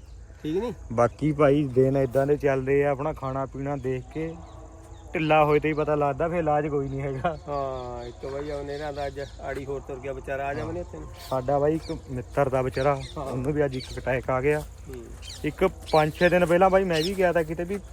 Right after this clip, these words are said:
Speaker 2: ਖਾਣਾ ਪੀਣਾ ਏਦਾਂ ਦਾ ਖਾ ਲਿਆ, ਤਲੀ ਵੀ ਚੀਜ਼ ਨਾ ਖਾਓ ਇਹਦੇ ਨਾਲ, ਚ ਨਾ ਠੰਡਾ ਪਾਣੀ।
Speaker 1: ਹਾਂ, ਅਮਨੇ ਇਹਦੇ
Speaker 2: ਵੀ
Speaker 1: ਵਿੱਚ
Speaker 2: ਗਾਲ ਗੋਲ ਜਿਹਾ ਇਹੋ ਜਿਹਾ ਬਲਗਮ ਜੰਮਦੀ ਹੈ,
Speaker 1: ਹਾਂ।
Speaker 2: ਪ੍ਰਧਾਨ ਲੋਟ ਨਹੀਂ ਹੈਗਾ ਸਿਸਟਮ।
Speaker 1: ਹਾਂ। ਇਹਦੇ ਵਿੱਚ ਵੀ ਅਮਨੇ ਜਮੀ ਬਹੁਤ ਜੰਮੀ।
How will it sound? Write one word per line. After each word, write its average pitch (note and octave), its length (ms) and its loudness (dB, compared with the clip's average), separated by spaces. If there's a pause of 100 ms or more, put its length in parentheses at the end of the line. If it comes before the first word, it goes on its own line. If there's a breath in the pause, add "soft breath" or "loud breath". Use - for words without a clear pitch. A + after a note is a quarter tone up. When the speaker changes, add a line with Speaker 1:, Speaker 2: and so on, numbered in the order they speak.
Speaker 2:
ਖਾਣਾ D3+ 260 4
ਪੀਣਾ E3 200 0
ਏਦਾਂ E3 200 4
ਦਾ E3+ 120 4
ਖਾ D3+ 200 2
ਲਿਆ, F3 380 6 (180)
ਤਲੀ E3+ 200 6
ਵੀ E3+ 120 -2
ਚੀਜ਼ D3+ 180 -2
ਨਾ A2 160 0
ਖਾਓ B2 220 0
ਇਹਦੇ C#3 120 0
ਨਾਲ, D3 100 2
ਚ D#3+ 80 -2
ਨਾ E3+ 160 8
ਠੰਡਾ D3 320 8
ਪਾਣੀ। C#3 300 0 (280)
Speaker 1:
ਹਾਂ, B2 400 -8
ਅਮਨੇ E3 180 -10
ਇਹਦੇ F3+ 120 -4
Speaker 2:
ਵੀ E3 60 -6
Speaker 1:
ਵਿੱਚ E3 180 4
Speaker 2:
ਗਾਲ D#3 240 10
ਗੋਲ E3+ 220 8
ਜਿਹਾ F#3 180 8
ਇਹੋ E3+ 140 4
ਜਿਹਾ F#3 180 6
ਬਲਗਮ E3 520 2
ਜੰਮਦੀ E3 320 4
ਹੈ, F#3 60 10
Speaker 1:
ਹਾਂ। F3+ 80 6
Speaker 2:
ਪ੍ਰਧਾਨ G3 240 8
ਲੋਟ E3+ 220 8
ਨਹੀਂ D#3+ 120 4
ਹੈਗਾ C#3 180 8
ਸਿਸਟਮ। D3 320 2
Speaker 1:
ਹਾਂ। - 720 -10
ਇਹਦੇ A3+ 120 -4
ਵਿੱਚ A3 180 -8
ਵੀ F#3 140 -4
ਅਮਨੇ F3+ 200 -4
ਜਮੀ E3 180 -6
ਬਹੁਤ C3+ 320 -12
ਜੰਮੀ। A#2+ 220 -12